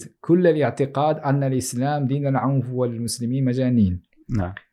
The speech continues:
Speaker 1: وهذا هو النظرة، نظرة،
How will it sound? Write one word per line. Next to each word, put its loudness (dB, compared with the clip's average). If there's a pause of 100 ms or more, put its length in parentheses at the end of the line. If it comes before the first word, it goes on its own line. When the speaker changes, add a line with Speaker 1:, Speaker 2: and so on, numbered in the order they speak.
(180)
Speaker 1:
وهذا 6
هو 2 (460)
النظرة، 4 (920)
نظرة، 4